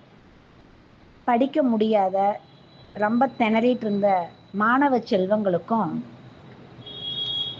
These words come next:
நல்ல இந்த ஹோட்டலில் நல்ல மார்க் எடுக்கக்கூடிய காலகட்டம்னு கூட சொல்லலாம்.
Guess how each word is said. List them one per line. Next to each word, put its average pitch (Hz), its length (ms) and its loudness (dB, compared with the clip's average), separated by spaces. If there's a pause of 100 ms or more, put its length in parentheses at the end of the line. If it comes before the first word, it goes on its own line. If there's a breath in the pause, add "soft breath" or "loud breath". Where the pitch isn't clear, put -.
(1500)
நல்ல 254 240 2
இந்த 226 200 4
ஹோட்டலில் 233 640 0
நல்ல 202 160 -2 (120)
மார்க் 233 320 0
எடுக்கக்கூடிய 202 480 -2 (140)
காலகட்டம்னு 180 720 -4
கூட 180 100 -2 (160)
சொல்லலாம். 165 380 -8